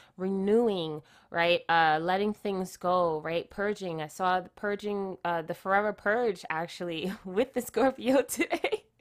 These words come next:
So shouts out again for this, for this here, okay? Um, really just going within and pulling,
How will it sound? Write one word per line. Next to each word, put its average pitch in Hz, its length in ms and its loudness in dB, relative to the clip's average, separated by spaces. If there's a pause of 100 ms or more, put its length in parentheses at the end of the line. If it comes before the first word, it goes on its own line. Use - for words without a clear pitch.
(460)
So 285 320 2
shouts 262 440 0
out 247 300 4
again 196 640 0
for 180 340 -2
this, 180 480 -6 (360)
for 202 140 -2
this 196 240 -2
here, 170 560 -2 (380)
okay? 180 500 0
Um, 180 520 0
really 233 280 0
just 190 340 -4
going 208 300 0
within 185 520 0
and 175 380 -4
pulling, 196 300 -4